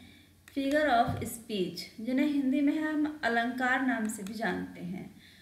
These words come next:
और ये आपके ninth से लेकर आपके syllabus में आना start हो जाते हैं।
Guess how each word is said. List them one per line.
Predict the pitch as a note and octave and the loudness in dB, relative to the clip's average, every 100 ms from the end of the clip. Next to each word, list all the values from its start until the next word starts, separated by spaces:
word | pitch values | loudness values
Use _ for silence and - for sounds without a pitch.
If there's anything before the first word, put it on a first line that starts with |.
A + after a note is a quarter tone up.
| - - | -20 -8
और | A3 C4 | -2 2
ये | C#4+ | 4
आपके | B3+ B3+ B3+ - B3 C4 | 4 2 -2 0 2 2
ninth | C4 B3+ A3+ A3+ C4+ C4+ | 0 0 2 4 2 0
से | C4+ | -2
लेकर | A#3+ C4 B3+ | -2 2 4
आपके | A#3 A#3+ B3+ | 4 2 -4
syllabus | A3 G#3+ G#3 A3+ | -4 -4 -2 -2
में | B3 | 0
आना | A3+ A3 C#4+ | 2 4 2
start | - B3 G#3 G3+ | 0 2 4 2
हो | |
जाते | F3+ D#3 - D#3 | -2 -4 -6 -14
हैं। | D3+ - - | -14 -14 -16